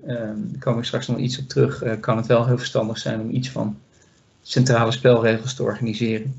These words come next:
ehm, daarvoor, voor dat proces. Dus het hangt een beetje af van hoeveel verschillende partijen je hebt om mee te dealen in een gebied. Ehm, ja, onze, onze opvatting, Antoinette heeft er ook al wat over gezegd, is echt,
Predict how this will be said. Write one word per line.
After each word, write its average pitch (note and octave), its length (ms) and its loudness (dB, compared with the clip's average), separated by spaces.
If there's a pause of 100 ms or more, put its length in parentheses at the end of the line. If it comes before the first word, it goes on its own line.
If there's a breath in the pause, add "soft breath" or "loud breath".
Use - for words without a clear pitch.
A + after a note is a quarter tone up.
(180)
ehm, A2+ 500 -4
daarvoor, A2+ 640 0
voor - 140 -8
dat G#2+ 160 -4
proces. - 480 -6
Dus C3+ 100 -4
het - 100 -8
hangt B2+ 200 8
een A#2+ 60 2
beetje A#2 240 2
af B2+ 160 -2
van C3 120 -6
hoeveel B2+ 420 6
verschillende G#2+ 380 -2
partijen G#2+ 500 -4
je G2+ 100 -8
hebt - 380 -8 (440 soft breath)
om A2+ 140 2
mee A2 180 0
te G#2+ 140 -4
dealen G#2+ 320 2
in G2+ 160 -2
een G#2 60 -2
gebied. - 360 -10 (1400 loud breath)
Ehm, C3+ 540 8
ja, B2+ 200 2
onze, C#3 280 2 (140)
onze E3+ 380 -4
opvatting, C3+ 540 -2
Antoinette B2+ 400 0
heeft B2 160 0
er B2+ 80 -2
ook C3+ 120 -4
al B2+ 80 -2
wat A#2+ 160 -4
over A#2 180 -4
gezegd, B2+ 300 -2
is - 100 -6
echt, C3+ 340 -2